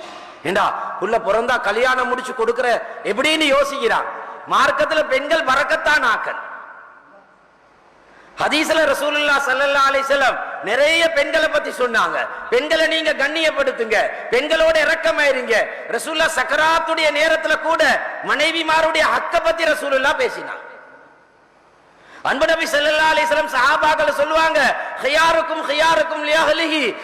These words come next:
வ அனா ஹியாருக்கும் லி அஹ்லி." ஹதரத் ரசூலுல்லாஹ் ஸல்லல்லாஹு அலைஹி வஸல்லம் அவங்களுக்கு அல்லாஹ் திருமணம் முடிக்கிறதுக்கு அனுமதியை கொடுத்தான்.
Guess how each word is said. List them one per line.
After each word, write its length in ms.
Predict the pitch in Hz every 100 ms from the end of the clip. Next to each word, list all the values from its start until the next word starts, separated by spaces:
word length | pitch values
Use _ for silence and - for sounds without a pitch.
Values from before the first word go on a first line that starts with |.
| -
வ 20 |
அனா 240 | 247 320
ஹியாருக்கும் 640 | 330 302 320 330 311 311 311
லி 100 | 311
அஹ்லி." 600 | 311 285 320 349 269 - - - 165
ஹதரத் 340 | 269 320 320
ரசூலுல்லாஹ் 400 | 311 320 320 285
ஸல்லல்லாஹு 400 | 277 320 320 320
அலைஹி 100 | 302 302
வஸல்லம் 180 | 302 294
அவங்களுக்கு 420 | 311 311 294 294
அல்லாஹ் 320 | 320 311 208 - - -
திருமணம் 540 | - 262 311 339 330 302
முடிக்கிறதுக்கு 440 | 330 330 320 311
அனுமதியை 440 | 294 311 330 320 302
கொடுத்தான். 540 | 302 320 320 285 214